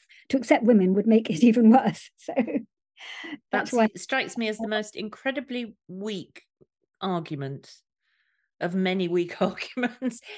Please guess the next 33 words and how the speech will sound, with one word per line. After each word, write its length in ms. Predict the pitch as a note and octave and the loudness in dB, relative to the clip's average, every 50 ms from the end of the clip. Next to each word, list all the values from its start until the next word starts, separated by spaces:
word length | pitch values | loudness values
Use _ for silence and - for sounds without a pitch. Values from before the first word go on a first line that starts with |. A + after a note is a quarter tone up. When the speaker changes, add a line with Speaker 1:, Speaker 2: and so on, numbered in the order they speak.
| - D#4+ | -8 -6
Speaker 2:
And, 180 | D4+ F4 C#4+ - - | -4 -4 -4 -4 -6
but 120 | D4 F#4+ D#4 | -4 -4 -4
at 100 | G#4 - | -4 -4
the 80 | D#4 G4+ - - - G#4+ G4+ | -6 -8 -10 -10 -10 -6 -2
time, 260 | G4 E4+ C#4 A3+ G#3 A3+ | -2 -2 -2 -2 -4 -4
this, 240 | C4 C4 - - - - | -6 -6 -8 -12 -12 -8
this 180 | B3+ C#4 C4+ - | -8 -8 -8 -10
college, 300 | - - C4+ A#3 A3 G#3+ | -8 -6 -4 -4 -4 -2
you 80 | A3+ | -4
know, 60 | F#3+ | -6
apart 340 | F#3+ F#3+ - A#3+ A#3 - - | -6 -6 -6 -6 -6 -6 -6
from 160 | - G3 F#3+ | -8 -8 -6
these, 320 | G3 F#3+ G3 F#3+ F3+ F3+ - | -4 -4 -4 -4 -6 -10 -10
these 240 | - G3+ G3 F3+ F3 | -8 -8 -8 -8 -10
places 440 | - - - G3+ F#3+ F#3+ F3 E3 D#3+ | -8 -4 -4 -2 -2 -4 -6 -8 -6
that 160 | F3+ - - | -6 -4 -2
wouldn't 420 | F3+ F3+ F#3+ F#3+ F#3 E3 D3+ - | 0 0 0 0 -2 -4 -4 -6
employ 420 | F3+ E3 D#3+ D3+ - E3 D3+ D3+ D3 | -8 -8 -8 -8 -10 -8 -8 -8 -8
women, 300 | D3 D3 C#3 C3+ C#3 C3+ - - - - - _ _ _ | -8 -10 -10 -10 -12 -16 -20 -20 -20 -20 -20 _ _ _
was 240 | - D4+ E4+ F4 F4 | -4 -2 -2 -2 -2
there 200 | G4 F#4+ F#4 F4+ | -2 -2 -2 -2
a 20 | |
lot 240 | E4 D#4 D#4 D#4 - | -2 -4 -4 -4 -6
of 140 | C#4 B3+ - _ - | -8 -8 -10 _ -10
pushback 560 | - D4 C4+ - - - - - A3+ A3 - - _ - _ - | -8 -8 -6 -6 -8 -14 -10 -8 -8 -8 -8 -10 _ -20 _ -16
more 460 | - G#3 A3 A3 G#3+ G#3 G3+ G3 G3 _ _ _ _ | -10 -6 -4 -4 -2 -4 -4 -6 -10 _ _ _ _
generally, 560 | - A#3 A#3 A3 G#3+ G3 D#3+ D3+ D3 - - | -2 -2 -2 -2 -4 -6 -6 -8 -8 -10 -12
or 140 | D#3+ D#3+ E3 | -12 -12 -12
do 120 | D#3 F3+ | -10 -12
you 100 | F3+ F3 | -12 -12
think 280 | F3 - F#3+ - - - | -12 -12 -12 -12 -14 -16
sort 160 | - - F3+ | -16 -12 -10
of 160 | F3+ F3 F3 | -10 -12 -12